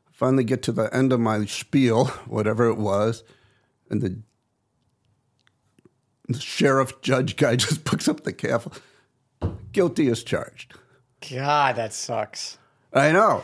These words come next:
Speaker 2: So what was the official charge, though? Was it
Speaker 1: It was,
Speaker 2: swerving?
Speaker 1: like,
Speaker 2: Was it
Speaker 1: swerving,
Speaker 2: marijuana? What was
Speaker 1: something
Speaker 2: it?
Speaker 1: stupid like swerving or reckless driving or something like that.
Speaker 2: Yeah.
Speaker 1: So they're laughing at me. I'm laughing at them. And I had to get the last laugh.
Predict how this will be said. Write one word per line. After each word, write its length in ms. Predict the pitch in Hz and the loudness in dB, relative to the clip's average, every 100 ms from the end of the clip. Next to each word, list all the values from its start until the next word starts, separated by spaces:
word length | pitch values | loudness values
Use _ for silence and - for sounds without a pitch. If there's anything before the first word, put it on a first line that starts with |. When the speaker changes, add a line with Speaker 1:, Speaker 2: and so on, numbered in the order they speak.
| - | -6
Speaker 2:
So 180 | - 208 | -4 -4
what 160 | 208 | -2
was 120 | 233 | -4
the 120 | 285 - | -4 -6
official 360 | - 196 196 | -4 -6 -6
charge, 420 | - 220 240 220 | -6 -4 -4 -4
though? 160 | - 127 | -4 -4
Was 180 | 117 127 | -2 -4
it 180 | - - | -2 2
Speaker 1:
It 120 | 233 | 4
was, 100 | 240 | 4
Speaker 2:
swerving? 180 | 247 202 | 4 4
Speaker 1:
like, 60 | 165 | 2
Speaker 2:
Was 120 | 147 | 4
it 40 | |
Speaker 1:
swerving, 440 | 190 214 226 226 175 | 4 6 6 4 4
Speaker 2:
marijuana? 360 | 160 175 185 | 2 2 2
What 60 | 175 | 2
was 80 | 160 | 4
Speaker 1:
something 380 | 269 - 240 | 4 4 2
Speaker 2:
it? 60 | 226 | 2
Speaker 1:
stupid 540 | - - 247 240 226 | -2 0 2 2 2
like 200 | 196 175 | 2 0
swerving 560 | - - 185 208 208 185 | -2 0 2 4 4 4
or 80 | 147 | 4
reckless 400 | 160 170 208 - | 2 2 0 0
driving 640 | - 143 160 175 175 170 | 2 2 4 2 2 2
or 100 | 156 | 2
something 420 | - 160 175 160 | 2 0 2 2
like 200 | 160 165 | 2 2
that. 420 | - 208 180 - - | 2 2 0 -4 -8
Speaker 2:
Yeah. 300 | 120 120 117 - _ _ _ _ _ _ _ | -2 -2 -2 -6 _ _ _ _ _ _ _
Speaker 1:
So 280 | - - 160 | -6 0 2
they're 200 | 170 233 | 4 4
laughing 520 | 185 165 156 - 139 | 4 4 2 2 4
at 200 | 131 - | 4 2
me. 280 | 123 131 135 | 2 4 4
I'm 220 | 135 165 | 4 4
laughing 480 | 156 139 131 117 117 | 4 4 2 2 2
at 300 | 110 98 - | 0 -2 -4
them. 420 | 104 90 117 139 - _ _ _ _ _ _ _ _ _ _ _ _ _ | -4 0 0 0 -4 _ _ _ _ _ _ _ _ _ _ _ _ _
And 160 | - 135 | -2 0
I 100 | 139 | 2
had 200 | 143 156 | 2 0
to 80 | 151 | 0
get 220 | 131 123 | -2 -4
the 100 | 120 | -2
last 380 | 117 113 123 - | 0 0 -2 -2
laugh. 520 | 123 135 - - | 0 0 -2 -12